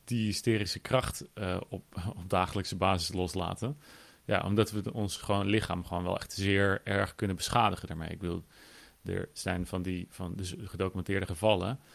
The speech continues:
waarbij mensen dus zo'n auto hebben opgetild in één keer. En ja, dan is er wel si-,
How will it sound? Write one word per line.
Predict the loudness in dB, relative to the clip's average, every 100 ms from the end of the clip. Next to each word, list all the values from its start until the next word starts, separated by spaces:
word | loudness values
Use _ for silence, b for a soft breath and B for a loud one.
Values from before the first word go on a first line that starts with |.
| B B 0
waarbij | 2 4 2
mensen | 2 0 -2
dus | -4 -4
zo'n | -2 0
auto | 4 4 2
hebben | -2 -2
opgetild | -2 -4 -6 -2 0 0
in | -2
één | -2 -4
keer. | -2 -2 -2 -4 B B B _
En | 0 0 0 -2 -2
ja, | 0 0
dan | 0
is | 0 -2
er | 0
wel | 2 2 0 -4
si-, | -8